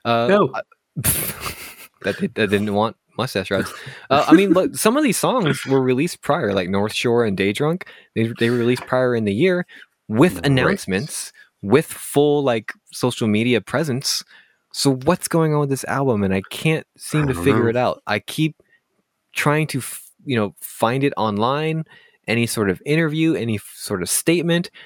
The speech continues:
Speaker 1: They're not on a ma-, they're not on a label, label at all. Uh, their,
Speaker 2: No, I
Speaker 1: their
Speaker 2: think
Speaker 1: label
Speaker 2: they're
Speaker 1: is called
Speaker 2: they're
Speaker 1: Tiny Moving Parts now.
Speaker 2: Right. They're not on Hopeless anymore.
Speaker 1: Yeah.
Speaker 2: Um, I don't know. I, I wish something would come out about this, but I'm gonna have the album thoroughly digested by, like, Tuesday,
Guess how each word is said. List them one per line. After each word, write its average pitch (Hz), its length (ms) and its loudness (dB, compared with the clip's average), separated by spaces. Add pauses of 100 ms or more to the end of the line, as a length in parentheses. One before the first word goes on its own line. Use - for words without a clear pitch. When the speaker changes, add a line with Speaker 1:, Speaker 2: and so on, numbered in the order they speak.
(140)
Speaker 1:
They're 101 100 0
not 120 280 0
on 127 140 -2
a 113 60 0
ma-, 104 220 0 (120)
they're 113 100 -2
not 131 200 -2
on 117 140 0
a 90 100 -2 (160)
label, 151 460 0
label 175 400 0
at 85 80 -2
all. 104 340 0 (320)
Uh, 87 200 0
their, 90 140 -2
Speaker 2:
No, 123 140 2
I 101 60 0
Speaker 1:
their 104 100 2
Speaker 2:
think 95 60 0
Speaker 1:
label 117 220 6
Speaker 2:
they're 98 80 4
Speaker 1:
is 92 80 -4
called 123 280 0
Speaker 2:
they're 95 60 -6
Speaker 1:
Tiny 113 320 0
Moving 107 260 0
Parts 160 300 -2
now. 87 300 -8 (840)
Speaker 2:
Right. 101 320 2
They're 90 120 -2
not 101 180 0
on 98 140 -2
Hopeless 92 460 -4
anymore. 85 460 -8 (340)
Speaker 1:
Yeah. 151 260 0
Speaker 2:
Um, 90 460 -2 (960)
I 127 120 4
don't 135 120 4
know. 151 220 2 (120)
I, 101 240 0
I 107 40 2
wish 113 380 0
something 107 560 0
would 98 180 2
come 101 140 -2
out 101 320 0
about 95 260 -2
this, 95 260 0
but 92 220 -2
I'm 101 140 2
gonna 110 160 2
have 101 220 -2
the 98 100 -2
album 90 320 0
thoroughly 92 460 -2
digested 82 600 -2
by, 80 140 -2
like, 80 260 -6
Tuesday, 78 440 -4